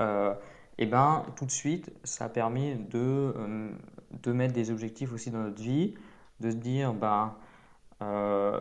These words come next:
bah, aujourd'hui, on n'a plus envie de, de errer de,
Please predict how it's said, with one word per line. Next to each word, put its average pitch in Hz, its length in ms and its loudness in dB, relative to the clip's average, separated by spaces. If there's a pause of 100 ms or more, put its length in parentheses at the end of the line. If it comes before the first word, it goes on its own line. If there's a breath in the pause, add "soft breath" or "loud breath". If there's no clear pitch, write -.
bah, 107 100 4
aujourd'hui, 110 480 0
on 127 80 2
n'a 101 120 -2
plus - 420 -4
envie 120 460 0
de, 110 340 -2
de 107 240 2
errer 120 640 4
de, 104 440 -6